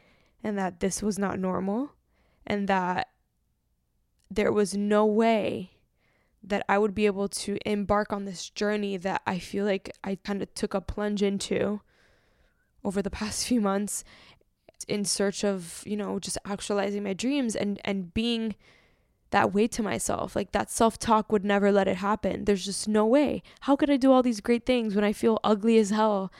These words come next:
and run away from myself all the time? That's just, the two don't go together. Something had to change, and obviously this was it. I kn-, I knew I needed to overcome this. I knew I needed to change my mind. I knew,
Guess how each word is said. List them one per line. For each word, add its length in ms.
and 180
run 140
away 260
from 220
myself 420
all 120
the 120
time? 380
That's 340
just, 580
the 80
two 320
don't 200
go 120
together. 600
Something 380
had 160
to 100
change, 420
and 300
obviously 480
this 200
was 140
it. 200
I 100
kn-, 280
I 80
knew 220
I 80
needed 280
to 100
overcome 500
this. 220
I 80
knew 240
I 80
needed 300
to 100
change 520
my 140
mind. 480
I 100
knew, 280